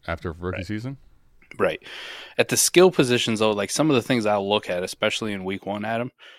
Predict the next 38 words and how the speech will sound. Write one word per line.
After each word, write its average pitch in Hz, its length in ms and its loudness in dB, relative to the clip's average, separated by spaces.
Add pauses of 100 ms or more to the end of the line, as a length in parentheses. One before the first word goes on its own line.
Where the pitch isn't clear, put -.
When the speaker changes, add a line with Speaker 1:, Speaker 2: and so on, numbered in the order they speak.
(260)
Speaker 2:
is, 104 200 -2
like, 98 220 0
we'll 160 340 6
look 143 200 4
at 107 100 0
fantasy 101 480 -2
points, 85 360 -10
and 101 120 -4
we 110 140 0
think 101 320 -6
sometimes 117 560 -4
fantasy 104 400 -2
points 98 320 -8
is 92 120 -8
the 92 120 -4
end-all, 87 300 -4
be-all, 80 340 -12 (240)
right? 87 180 -4
So, 107 220 -2
an 135 220 -2
example, 107 540 -2 (440)
this 135 160 2
guy's 135 240 2
got 120 160 4
a 113 40 4
lot 110 200 0
more 107 180 0
hype 92 300 -10
than 92 160 -10
Deion 92 300 -6
Jackson, 85 360 -12 (140)
but 98 120 -2
it's, 95 200 -8
uh, 92 240 -4
it's - 200 -20
James 107 300 -2
Cook, - 240 -14 (340)
right? 90 200 -10